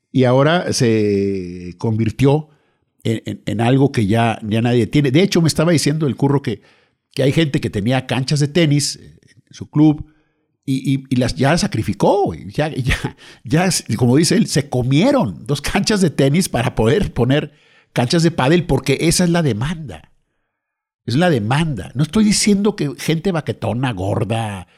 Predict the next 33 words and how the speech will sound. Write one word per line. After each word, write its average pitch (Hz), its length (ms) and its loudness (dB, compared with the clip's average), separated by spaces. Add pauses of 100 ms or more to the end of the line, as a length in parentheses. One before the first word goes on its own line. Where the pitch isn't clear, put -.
(160)
eh, 95 540 -4 (400)
con 107 160 -4
poca 127 260 -2
condición 113 400 -2
física, 127 400 -4
no. 82 320 -4 (640)
Sí 262 300 2
es 233 120 2
un 285 100 -2
deporte 165 360 0
muy 151 180 4
amable, 120 440 2
sí 143 100 -6
es - 80 -10
un 147 80 -10
deporte 123 560 -4
muy 117 480 -4
a 151 60 0
gusto, 135 320 0
pero 87 160 -4
no 104 120 0
dejas - 380 0
de, 92 220 -4 (340)
de, 98 300 -4
de 101 100 -2
sudar 113 460 2
la 151 80 2
gota 120 260 0
gorda, 127 460 2
¿eh? 170 160 -4 (400)
Entonces, 233 540 0 (1080)
La 202 140 0
Laguna, 202 560 2